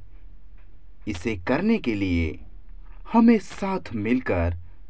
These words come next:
जांच करना होगा कि निरंतरता क्या है। वो क्या है जो निरंतर चलता जा रहा है? क्या है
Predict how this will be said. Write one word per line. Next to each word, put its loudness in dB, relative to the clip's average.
जांच 0
करना 0
होगा 2
कि 12
निरंतरता 4
क्या 0
है। 2
वो 6
क्या 8
है 2
जो -2
निरंतर 2
चलता 2
जा 2
रहा 2
है? -4
क्या 6
है 0